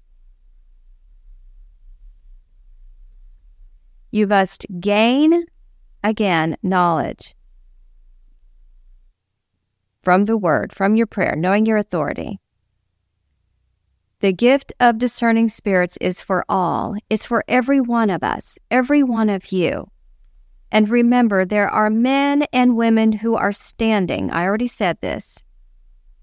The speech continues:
who are pretending to represent God when they're representing themselves. The devils and the demons speak very well of God, as I said before, and you need to remember this.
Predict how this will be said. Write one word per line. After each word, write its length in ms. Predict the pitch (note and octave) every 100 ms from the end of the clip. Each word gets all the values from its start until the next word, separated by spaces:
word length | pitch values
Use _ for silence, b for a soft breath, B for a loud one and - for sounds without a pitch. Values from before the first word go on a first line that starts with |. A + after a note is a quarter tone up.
| - -
who 120 | A3+
are 120 | A3
pretending 760 | G3+ A#3+ A#3 - B3 C4 B3+ A#3+
to 140 | - G3+
represent 600 | F3+ - F3+ F3 D3+ -
God 440 | F#3 C#3+ A2 - G#3 - - -
when 140 | - F#3
they're 180 | F#3+ F3
representing 680 | E3+ - E3 E3 D#3 D3+
themselves. 880 | D#3+ C#3+ D3+ - C#3 D2+ D2+ - - - - - - _ - - - - - -
The 120 | G3+
devils 760 | F3+ A3 B3+ C4+ C4+ C#4 C4+ -
and 220 | - A3
the 100 | A#3+
demons 680 | G#3+ G3+ G3+ G3 F#3+ G3 G3
speak 440 | - - F#3+ F3+ -
very 360 | F#3 F#3 F#3
well 200 | F3 E3+
of 100 | E3+
God, 240 | - E3 E3
as 160 | E3
I 100 | E3
said 320 | E3 - E3
before, 460 | F3 E3+ - E3 E3
and 100 | E3+
you 80 | F3
need 220 | G3 A3
to 120 | A3
remember 540 | G#3 G3+ G#3 A3 F3+ D#3
this. 520 | A2 E2+ - -